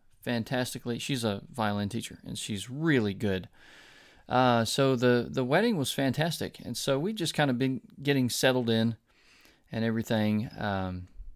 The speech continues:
she moved from Georgia, and so that was, uh, <laughs> that was an adventure as well. I had to drive a, uh, cargo van, uh, about eight, eight hours, uh, well over four hundred miles, uh, one direction,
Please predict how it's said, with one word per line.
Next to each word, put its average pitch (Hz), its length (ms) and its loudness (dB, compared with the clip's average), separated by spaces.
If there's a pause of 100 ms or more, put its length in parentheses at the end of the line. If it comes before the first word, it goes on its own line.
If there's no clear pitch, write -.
(300)
she - 240 -4
moved 107 280 0
from 101 180 -8
Georgia, 123 640 2 (880)
and 107 400 0
so 110 300 2
that 110 200 4
was, 113 240 0
uh, 104 220 4 (280)
<laughs> - 240 -14
that 151 320 4
was 123 180 2
an 123 80 2
adventure 123 500 0
as 117 140 0
well. 123 340 4 (320)
I 131 60 -2
had 131 80 4
to 120 80 0
drive 117 420 2
a, 110 240 0
uh, 101 160 -4
cargo 135 400 4
van, 113 320 4 (760)
uh, 107 400 2
about 107 300 2
eight, 123 380 0
eight 123 180 2
hours, 120 800 2 (160)
uh, 101 240 -4 (120)
well 147 200 4
over 127 180 4
four 127 220 0
hundred 117 220 2
miles, 113 440 4 (720)
uh, 107 160 0
one 117 220 2
direction, 117 500 4